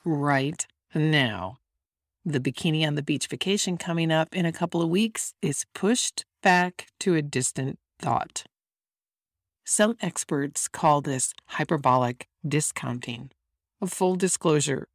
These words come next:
I just learned the term when researching for the intro today. Essentially, hyperbolic discounting happens when people show a preference for a reward that arrives sooner rather than later. Amazon Prime delivery,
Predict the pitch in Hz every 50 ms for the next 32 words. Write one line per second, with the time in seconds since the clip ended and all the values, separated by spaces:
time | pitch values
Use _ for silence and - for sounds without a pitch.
0 | _ - 180 202 208 - - - 208 214 - - - 180 170 170 170 165 160 147
1 | - - 170 160 147 143 143 151 151 143 143 147 151 156 - - 139 120 - -
2 | 127 127 139 147 147 - - 170 151 147 135 135 170 - - - - 123 120 -
3 | - 151 135 110 127 147 156 - - - - - _ _ _ _ _ - 220 208
4 | - 240 240 240 - 185 151 139 135 151 180 _ _ _ _ _ _ - 190 185
5 | - - 196 180 170 156 156 151 156 - - - - 226 220 - - - - 139
6 | 131 131 123 139 131 127 143 190 214 - _ _ _ _ _ _ - - 202 220
7 | 226 - - 139 143 143 156 - - 214 214 208 - - 220 - 233 226 - -
8 | - 220 220 220 - - 180 160 - - 170 165 156 - - - 180 165 160 160
9 | 156 - - 165 160 160 165 147 147 143 143 156 160 139 131 127 131 151 - -
10 | - 185 185 196 196 - - 208 190 170 147 143 143 143 - - - - - -
11 | - 202 180 165 143 135 127 131 151 - _ 208 175 156 147 139 135 143 147 143
12 | 139 139 139 139 139 135 131 117 67 64 - - - _ _ _ _ _ _ _
13 | _ _ _ _ _ _ - 156 131 135 131 135 131 131 131 127 - - 131 123
14 | 131 131 123 123 - 123 123 127 123 143 143 156 180 214